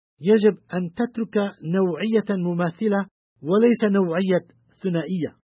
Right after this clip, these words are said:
ولكي نفهم هذا الفارق سيكون من المفيد أن نطرح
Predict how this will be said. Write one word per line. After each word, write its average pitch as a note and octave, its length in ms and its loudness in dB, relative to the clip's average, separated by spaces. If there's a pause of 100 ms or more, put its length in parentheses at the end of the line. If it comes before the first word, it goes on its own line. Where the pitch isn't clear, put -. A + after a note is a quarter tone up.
(120)
ولكي F#3 460 -2
نفهم A3 420 0
هذا G3+ 340 2
الفارق G#3 600 0 (180)
سيكون G#3+ 720 0
من G#3 140 0
المفيد F#3+ 540 -2
أن F#3 200 -6
نطرح G#3 380 -4